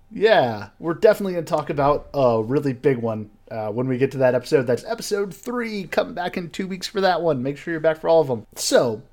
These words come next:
let's, let's keep looking at this plot, especially if just, like, season one.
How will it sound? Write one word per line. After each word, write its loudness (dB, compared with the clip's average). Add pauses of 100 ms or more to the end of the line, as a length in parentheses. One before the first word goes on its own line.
let's, -2
let's 0
keep -6
looking 0
at -6
this 2
plot, 4
especially 4
if 2
just, 0
like, 0
season -2
one. -12